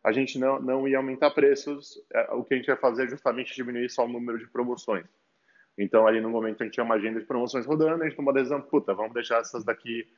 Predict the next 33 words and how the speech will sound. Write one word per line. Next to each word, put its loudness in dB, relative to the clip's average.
saírem, 8
mas 0
não -2
vamos -4
colocar 2
mais 0
novas 0
ou -2
não -4
vamos -2
mais 0
entrar 0
com -10
uma -4
política -2
de -12
promoções -6
tão 0
agressiva", 0
que -8
é -6
bem -8
o -16
que -20
você -2
viu, 0
acho, 4
o -20
Pão -12
de -2
Açúcar -6
fazendo -4
fora. 6